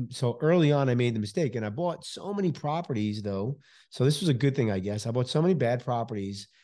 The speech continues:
that I needed a management company. So I ended up having a business partner, Steve Rosenberg, who hopefully you'll get on your, your podcast one of these days.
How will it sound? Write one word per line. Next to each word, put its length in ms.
that 120
I 60
needed 220
a 20
management 360
company. 340
So 300
I 180
ended 280
up 80
having 540
a 400
business 320
partner, 480
Steve 320
Rosenberg, 580
who 320
hopefully 320
you'll 100
get 160
on 160
your, 320
your 140
podcast 680
one 200
of 60
these 120
days. 280